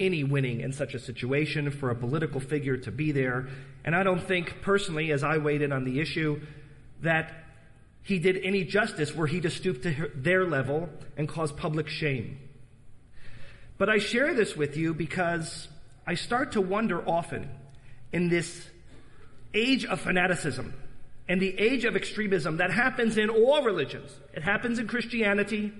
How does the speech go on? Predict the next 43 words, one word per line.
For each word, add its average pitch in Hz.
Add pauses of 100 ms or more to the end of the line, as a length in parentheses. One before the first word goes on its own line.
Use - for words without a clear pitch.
(460)
it 175
happens 214
in 208
Islam, 190
and 175
it 202
happens 180
in 196
Judaism 139
as 123
well 139
as 139
others, - (840)
as 196
to 233
whether 254
the 226 (100)
essence 302
of 190
the 196
Torah, 202 (420)
the 214
essence 294
of 208
the 202
prayer, 220
and 202
the 214
real 277 (520)
purpose 339
of 165
what 285
it -
is 220
we're 208
after 269
in 180
our 180
religion 185
is -
even 220
being 180
remembered. 113